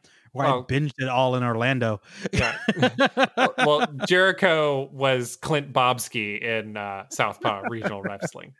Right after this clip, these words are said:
Speaker 2: So.
Speaker 1: Oh, God, it's eleven o'clock. All my lights just went off. Um, yeah, I, I'm excited for this. We, it's like they listen to our podcast, Joel, 'cause <laughs> we've pretty much been saying for the last, you know,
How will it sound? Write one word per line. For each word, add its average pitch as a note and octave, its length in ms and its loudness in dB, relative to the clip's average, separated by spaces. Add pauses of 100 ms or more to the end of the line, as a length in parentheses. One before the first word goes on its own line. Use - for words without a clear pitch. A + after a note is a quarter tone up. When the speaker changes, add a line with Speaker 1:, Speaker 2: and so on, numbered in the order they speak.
Speaker 2:
So. - 160 -14 (320)
Speaker 1:
Oh, C3+ 280 0
God, C3+ 200 0
it's B2 120 -4
eleven C3 260 0
o'clock. C#3 340 0
All B2 80 -4
my C3+ 140 -2
lights C#3+ 260 -2
just B2 180 -8
went A#2+ 140 -6
off. A2+ 200 -4 (400)
Um, C3 460 2 (840)
yeah, D3 360 2 (100)
I, E3 200 0 (580)
I'm G3+ 120 2
excited F#3+ 380 0
for E3 100 -4
this. E3 340 0
We, D#3+ 260 -6
it's - 180 -4
like A3+ 140 0
they B3 120 0
listen E3+ 300 2
to F#3 80 2
our C#3+ 120 4
podcast, C#3 560 -4
Joel, A2+ 280 -8 (400)
'cause D3 260 0
<laughs> - 40 -2
we've G#3 240 2
pretty C#4+ 220 0
much A#3 220 0
been F#3+ 160 0
saying F#3+ 380 0
for E3 100 -4
the D#3 60 0
last, D3 400 0 (360)
you E3 80 -2
know, C3+ 180 2